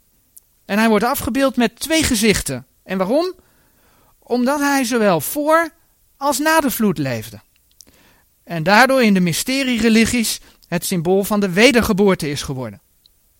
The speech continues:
En daarom is een andere afbeelding, die ook wel onder Janus te vinden is, weer die twee gezichten, maar één met een wat oudere man en één met een wat jongere man.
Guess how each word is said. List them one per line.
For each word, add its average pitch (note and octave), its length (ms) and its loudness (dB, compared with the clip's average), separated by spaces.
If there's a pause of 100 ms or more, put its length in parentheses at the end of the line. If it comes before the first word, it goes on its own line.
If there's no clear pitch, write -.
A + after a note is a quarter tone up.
(520)
En C3 100 -14
daarom G#3 320 2
is G3 140 0
een C#3+ 140 -4
andere A3 300 -2
afbeelding, G#3+ 640 0
die D3 260 -10
ook E3+ 180 -8
wel F#3+ 160 0
onder D#3 260 -4
Janus C3 540 -2
te E3 120 -10
vinden E3+ 300 -2
is, - 220 -8 (1700)
weer F#3+ 260 -2
die E3 220 -4
twee A3+ 300 0
gezichten, A3+ 520 -2 (400)
maar D3 200 -8
één G3+ 280 2
met D3 180 -4
een C3+ 200 -10 (100)
wat - 140 -18
oudere B3 360 2
man G#3 280 2 (500)
en C4 180 -4
één D#3 220 -4
met D#3 180 -6
een G3+ 140 -2
wat A3 260 0 (100)
jongere B3 400 0
man. E3 180 0